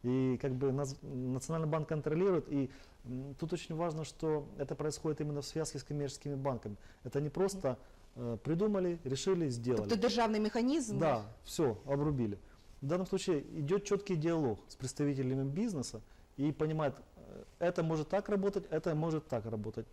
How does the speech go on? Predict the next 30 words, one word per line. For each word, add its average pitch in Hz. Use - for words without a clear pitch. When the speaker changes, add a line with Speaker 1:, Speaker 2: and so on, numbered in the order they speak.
Speaker 1:
это 160
будет 156
эффективно, 185
это, 165
ну, 202
не 196
совсем 139
эффективно. 110
Вот 156
этот 175
диалог 180
очень 175
важен. 110
Я 139
думаю, 170
что 160
на 147
следующей 170
неделе 160
будет 151
ещё 175
похожее 123
совещание, 139
похожая 135
встреча, 196
и 139
будут 156
обсу-, -
обсуждаться 156
уже 147